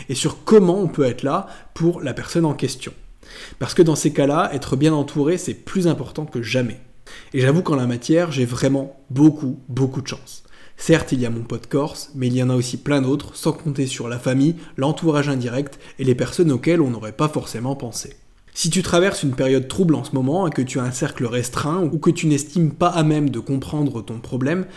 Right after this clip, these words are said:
sache que ça n'est pas grave. Bien s'entourer, ça passe aussi par consulter des professionnels de santé.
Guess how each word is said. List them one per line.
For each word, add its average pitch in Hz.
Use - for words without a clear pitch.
sache -
que 123
ça 120
n'est 143
pas -
grave. 110
Bien 151
s'entourer, 143
ça 135
passe 127
aussi 135
par 123
consulter 127
des 143
professionnels 143
de 127
santé. 127